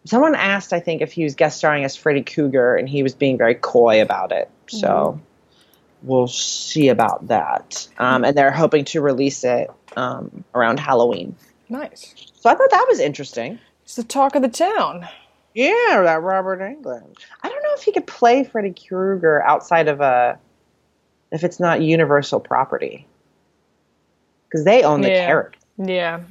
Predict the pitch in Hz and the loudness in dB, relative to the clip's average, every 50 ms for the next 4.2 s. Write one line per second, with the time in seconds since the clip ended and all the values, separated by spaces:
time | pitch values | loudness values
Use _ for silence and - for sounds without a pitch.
0 | 233 - 180 180 - - - 185 175 170 156 175 170 170 165 165 - - 175 190 | -14 -8 -8 -8 -8 -4 -2 -2 -2 -2 -2 -4 -6 -6 -6 -8 -10 -10 -10 -10
1 | 175 - - 165 175 180 185 151 147 143 131 120 101 85 78 - _ _ _ _ | -14 -10 -4 -2 -2 -2 0 -2 0 0 0 -2 -2 -6 -10 -12 _ _ _ _
2 | _ _ _ _ _ _ _ _ _ _ _ _ _ _ _ _ _ _ _ _ | _ _ _ _ _ _ _ _ _ _ _ _ _ _ _ _ _ _ _ _
3 | _ _ _ _ _ _ _ _ _ _ _ _ _ _ _ - 160 170 156 123 | _ _ _ _ _ _ _ _ _ _ _ _ _ _ _ -4 -2 -2 0 0
4 | - - 139 - | -2 -4 -8 -14